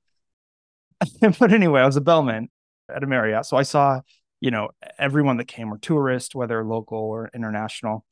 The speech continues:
And I would frequently run into European guests. You know, a lot of them were French or Italian or whatever. And my experience with the French guests, I don't think we have any French listeners, so it's fine.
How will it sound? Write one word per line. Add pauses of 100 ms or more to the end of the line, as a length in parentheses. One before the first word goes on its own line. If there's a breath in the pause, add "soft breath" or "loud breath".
(360)
And (460)
I
would
frequently
run
into
European
guests. (100)
You
know,
a
lot
of
them
were
French
or
Italian
or
whatever. (420 soft breath)
And
my
experience
with (320)
the
French
guests,
I
don't
think
we
have
any
French
listeners,
so (260)
it's
fine.